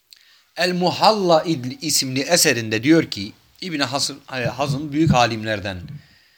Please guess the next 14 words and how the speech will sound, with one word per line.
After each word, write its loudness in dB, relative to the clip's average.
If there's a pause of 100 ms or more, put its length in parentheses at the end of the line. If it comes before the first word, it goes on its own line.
(160)
birisidir. -4 (160)
Zahiri 0
mezhebinin -4 (380)
imamıdır -4
aynı 0
zamanda. -6 (1300)
Yüce 4
Allah 6 (140)
farz 6
olan 2
her 2
bir 0
namaz 4
için -4